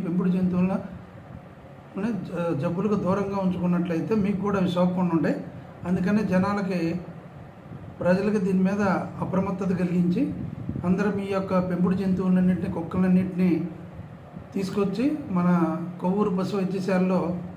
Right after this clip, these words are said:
అన్నిటికీ వ్యాక్సిన్ వేయించుకోవాల్సిందిగా కోరుతున్నామండి. అలాగే మీ దగ్గరలో పశు వైద్యశాల, రైతులందరూ కొవ్వూరు మండలంలో వాడపల్లి, పసివేదల, దొమ్మేరు, కుమారదేవంలో పశు వైద్యశాలలు ఉన్నాయి.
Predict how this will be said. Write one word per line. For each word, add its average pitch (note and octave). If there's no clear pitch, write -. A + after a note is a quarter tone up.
అన్నిటికీ F#3
వ్యాక్సిన్ F#3+
వేయించుకోవాల్సిందిగా F#3
కోరుతున్నామండి. E3
అలాగే G3
మీ G#3
దగ్గరలో G3
పశు F#3
వైద్యశాల, G3
రైతులందరూ F#3+
కొవ్వూరు F3+
మండలంలో F#3
వాడపల్లి, F#3+
పసివేదల, F#3+
దొమ్మేరు, G3
కుమారదేవంలో F#3+
పశు F3+
వైద్యశాలలు F#3
ఉన్నాయి. F3+